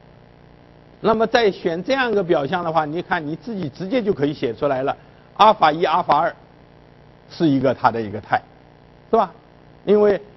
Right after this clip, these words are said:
它们都是这个S一Z、S二Z的本征态，本征值是正的，正二分之一H八，是吧？这个阿尔法一、贝塔二是这个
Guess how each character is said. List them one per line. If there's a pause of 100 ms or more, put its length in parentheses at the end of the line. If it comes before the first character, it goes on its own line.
(120)
它
们
都
是 (540)
这
个 (160)
S
一
Z、
S
二
Z
的
本
征
态， (240)
本
征
值
是
正
的， (680)
正
二
分
之
一
H (200)
八， (920)
是
吧？ (300)
这
个 (1500)
阿
尔
法
一、
贝
塔
二 (1200)
是 (580)
这
个